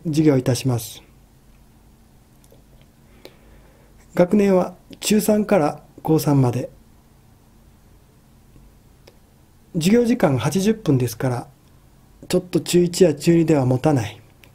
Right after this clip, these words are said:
中三から。高三までというのは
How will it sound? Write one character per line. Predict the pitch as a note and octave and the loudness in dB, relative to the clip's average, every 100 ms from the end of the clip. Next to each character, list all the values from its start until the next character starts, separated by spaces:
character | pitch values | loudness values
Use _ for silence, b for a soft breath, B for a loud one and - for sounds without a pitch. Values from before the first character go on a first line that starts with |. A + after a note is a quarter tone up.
| _ _ _ _ _ | _ _ _ _ _
中 | - E3+ | -2 -2
三 | E3 C#3 | 0 -2
か | B2+ B2 | -2 -6
ら。 | - - - _ _ _ _ _ B B B B B B B _ _ _ - | -10 -16 -20 _ _ _ _ _ B B B B B B B _ _ _ -8
高 | - A#3 | 0 0
三 | B3 B3 | 2 2
ま | F3+ | 2
で | D3+ F3 - _ _ - _ _ | 2 0 -6 _ _ -20 _ _
と | - | 2
い | F#3 | 2
う | |
の | D3 C3 | 4 2
は | C#3+ | 0